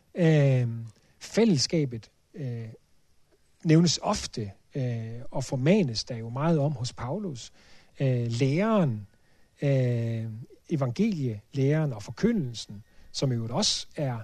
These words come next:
befalet af Jesus. Øh, de samtaler, der er profeti og åbenbaring, der er tungetale og tolkning, der er lovsang,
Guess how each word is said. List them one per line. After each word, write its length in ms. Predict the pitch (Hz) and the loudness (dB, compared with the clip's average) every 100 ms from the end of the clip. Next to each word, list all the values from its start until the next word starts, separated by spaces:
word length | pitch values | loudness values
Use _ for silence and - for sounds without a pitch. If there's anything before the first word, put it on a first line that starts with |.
| - - - - - - | -14 -18 -18 -18 -14 -4
befalet 480 | 135 165 165 123 117 | -2 0 0 0 -4
af 40 | |
Jesus. 640 | 120 165 - 117 107 - - | -6 -6 -8 -12 -14 -16 -10
Øh, 180 | 120 113 | -8 -8
de 160 | 139 | -4
samtaler, 760 | 131 165 214 208 160 165 151 104 - - | -2 -2 0 0 2 2 0 -2 -10 -2
der 60 | 151 | 0
er 60 | |
profeti 520 | 127 - 123 131 208 175 | 0 -2 -4 -4 -2 0
og 60 | |
åbenbaring, 600 | 123 117 151 202 151 117 | 0 -4 -4 -2 -2 -4
der 60 | 135 | -6
er 60 | 120 | -6
tungetale 540 | - 165 180 123 120 | -2 -2 -2 -4 -6
og 60 | 107 | -6
tolkning, 520 | 139 180 - 123 113 | -4 -6 -6 -12 -8
der 60 | |
er 40 | 120 | -8
lovsang, 600 | 110 190 208 170 156 | -2 0 0 -2 -2